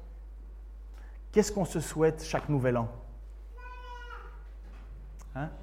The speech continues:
Bonne santé, bonne année, bonne santé et prospérité. Mais nous sommes anesthésiés par ça.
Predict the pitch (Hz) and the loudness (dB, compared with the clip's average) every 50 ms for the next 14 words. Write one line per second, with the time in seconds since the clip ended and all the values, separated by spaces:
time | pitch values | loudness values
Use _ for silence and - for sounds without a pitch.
0 | - - - - - - - - - - - 107 117 135 156 151 - - 196 185 | -12 -12 -12 -12 -12 -12 -12 -12 -12 -8 -2 2 4 4 4 4 2 2 2 4
1 | 190 196 196 185 196 208 208 202 196 190 180 151 - - 123 117 135 170 190 190 | 4 4 4 4 4 2 2 4 2 2 0 -4 -6 -6 -4 -2 0 0 0 2
2 | 196 202 196 196 175 180 180 180 - 185 175 175 - 196 196 190 185 - - - | 2 4 4 4 6 4 4 4 2 0 -2 0 0 2 2 2 0 -2 -6 -8
3 | - - 131 123 - - 165 160 - - 180 175 190 190 - - 214 208 202 196 | 0 2 2 2 2 2 0 0 2 2 2 2 2 0 0 2 2 2 2 0
4 | 196 - - - - - - - - - - - - - - - - - - - | -2 -6 -10 -12 -12 -12 -12 -12 -12 -12 -12 -12 -12 -12 -12 -12 -12 -12 -12 -12
5 | - - - - - - - - - - - - - - - - - - - - | -12 -12 -12 -12 -12 -12 -12 -12 -12 -12 -12 -12 -12 -12 -10 -10 -10 -10 -10 -10
6 | - - 123 127 123 127 123 - - 127 127 110 - - 120 117 117 117 - 135 | -2 4 8 8 8 8 6 2 0 0 0 0 2 2 2 2 2 0 0 0
7 | 139 127 131 131 123 - - - 160 160 151 165 196 202 190 - 147 147 - - | 2 2 2 2 0 -2 -2 -2 0 0 0 -2 -2 -4 -2 -4 -6 -6 -6 -8
8 | - 170 | -8 -8